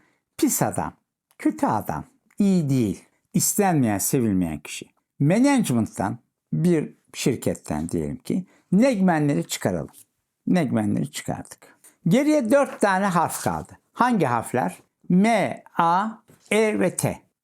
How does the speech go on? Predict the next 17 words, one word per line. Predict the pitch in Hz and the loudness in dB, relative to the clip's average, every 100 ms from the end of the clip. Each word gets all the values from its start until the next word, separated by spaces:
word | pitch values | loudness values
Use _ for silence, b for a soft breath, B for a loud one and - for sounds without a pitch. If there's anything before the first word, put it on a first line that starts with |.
| - | -4
Tersten | - 202 - 285 | 0 0 2 2
okuyun. | 196 - 147 190 - _ _ _ _ - | 2 2 0 0 -4 _ _ _ _ -10
Sağdan | - 156 165 214 | -2 0 2 0
sola | 185 139 117 113 - 135 | 0 0 0 -2 -4 -2
doğru | 120 104 95 | 0 2 -2
okuyun. | - 170 185 - | -2 -2 -2 -6
Team. | - 220 165 95 | -2 2 2 0
Kalan | - 220 240 | 0 2 2
harfleri | 190 147 - 120 | 2 0 0 -2
okuyoruz. | 107 - 107 107 208 - - _ | -2 -2 -2 0 -2 -4 -16 _
Sağdan | - - 143 123 120 | -8 -2 0 0 0
sola | 104 104 92 90 | 0 -2 -2 -2
doğru. | 85 95 - - B B B B B | -2 -2 -6 -10 B B B B B
Management'tan | 151 196 269 254 139 123 110 123 95 92 - | 0 2 2 2 0 0 0 -2 -4 -6 0
negmeni | 175 220 - 139 117 95 | 2 2 0 0 0 -2
çıkardık | - - 117 92 120 - | -4 -2 -2 -4 -10 -6
diyor. | 110 | -4